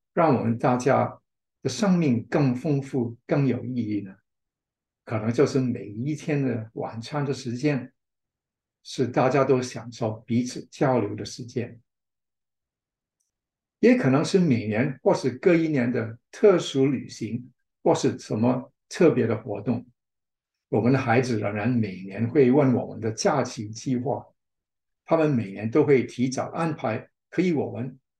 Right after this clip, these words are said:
我和我们一起的时间。我们的女士和外孙们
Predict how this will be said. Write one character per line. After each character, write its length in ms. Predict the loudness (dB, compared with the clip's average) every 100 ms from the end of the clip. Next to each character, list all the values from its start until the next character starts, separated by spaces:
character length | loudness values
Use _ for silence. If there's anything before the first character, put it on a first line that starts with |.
| _ _
我 120 | -10 -2
和 160 | 2
我 120 | 2
们 240 | 0 -4 -4
一 140 | -6 -6
起 220 | -6 -10
的 100 | -10
时 220 | -10 -16
间。 360 | -6 -6 -6 -14 _ _ _ _
我 160 | -4 0
们 80 |
的 80 | 0
女 220 | 0 -4
士 320 | -12 -4 -2 -2
和 200 | -2 2
外 220 | 4 4
孙 240 | 2 -2
们 260 | 0 -2